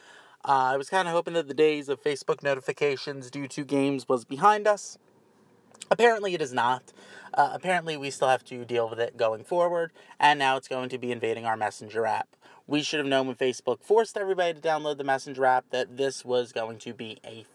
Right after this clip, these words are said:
thing down the road. And Michael B. Jordan,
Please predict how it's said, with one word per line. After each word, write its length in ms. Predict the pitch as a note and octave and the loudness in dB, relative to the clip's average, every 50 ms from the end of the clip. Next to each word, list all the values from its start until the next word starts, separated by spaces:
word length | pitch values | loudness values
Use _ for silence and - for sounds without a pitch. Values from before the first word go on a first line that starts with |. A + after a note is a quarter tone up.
| _ _ | _ _
thing 380 | - C3 C3 B2+ A#2 A2 A2 A2 - - - B2 | 0 0 0 0 -2 -6 -10 -16 -18 -20 -18 -12
down 260 | - D#3+ D#3+ E3 - | -8 -8 -6 -6 -6
the 80 | - - | -8 -10
road. 460 | - - - - - - - - - - _ _ _ _ - - - _ - - - - - - - - - - - - _ - - _ - | -10 -10 -14 -14 -14 -14 -16 -18 -20 -20 _ _ _ _ -20 -20 -20 _ -20 -20 -20 -20 -20 -20 -20 -20 -20 -20 -20 -20 _ -20 -12 _ 6
And 400 | A3 A3+ A#3+ A#3 A#3 A3 F#3+ - | 8 8 8 8 6 2 -2 -4
Michael 420 | F#3 G3 A3 A#3 A3+ - A#3+ A3+ | 0 4 4 4 4 2 0 0
B. 240 | F#3+ F#3+ G3+ G3 G3 | 0 -2 -6 -6 -6
Jordan, 720 | E3+ D#3+ E3 F#3+ G#3 A#3 A#3+ G3+ E3 C3 B2 B2+ D#3 E3+ | -8 0 2 2 2 4 0 -2 -4 -6 -6 -6 -6 -8